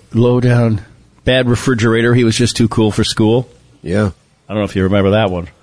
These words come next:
Speaker 1: James
Speaker 2: Sure,
Speaker 1: Dean
Speaker 2: well,
Speaker 1: Eagles.
Speaker 2: well, from the, uh, On the Border album.
Speaker 1: On the Border L P. That's
Speaker 2: One
Speaker 1: right,
Speaker 2: of the
Speaker 1: Doug.
Speaker 2: first L Ps that I bought.
Speaker 1: That was a good one.
Speaker 2: It is a good one.
Speaker 1: That was a, I'm already gone.
Speaker 2: Yeah,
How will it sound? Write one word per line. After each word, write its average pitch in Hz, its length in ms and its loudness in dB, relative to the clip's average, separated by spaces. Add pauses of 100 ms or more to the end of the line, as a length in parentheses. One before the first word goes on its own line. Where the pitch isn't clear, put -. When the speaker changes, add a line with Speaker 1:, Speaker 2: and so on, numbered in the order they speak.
(200)
Speaker 1:
James 113 240 0
Speaker 2:
Sure, 160 140 2
Speaker 1:
Dean 123 160 0
Speaker 2:
well, 113 120 0
Speaker 1:
Eagles. 151 340 0
Speaker 2:
well, 107 300 -4 (540)
from 143 300 0
the, 127 220 2
uh, 113 280 0 (160)
On 151 160 0
the 160 80 0
Border 139 420 2
album. 110 280 0
Speaker 1:
On 131 60 0
the 117 80 2
Border 190 500 0
L 135 120 0
P. 123 200 0
That's 147 260 0
Speaker 2:
One 226 100 2
Speaker 1:
right, 180 160 0
Speaker 2:
of - 60 -10
the 107 80 0
Speaker 1:
Doug. 85 160 0
Speaker 2:
first 180 340 0
L 160 160 2
Ps 151 360 0
that 120 120 0
I 131 140 0
bought. 113 640 -2 (300)
Speaker 1:
That 101 80 -10
was 101 100 -6
a 85 60 -6
good 92 240 0
one. 73 200 -4 (640)
Speaker 2:
It 98 80 -16
is 104 180 -10
a 69 40 -18
good 73 260 -10
one. 71 240 -10 (180)
Speaker 1:
That 98 120 -12
was 87 120 -10
a, - 140 -12
I'm 113 160 2
already 135 420 2
gone. 120 540 0 (1120)
Speaker 2:
Yeah, 98 440 0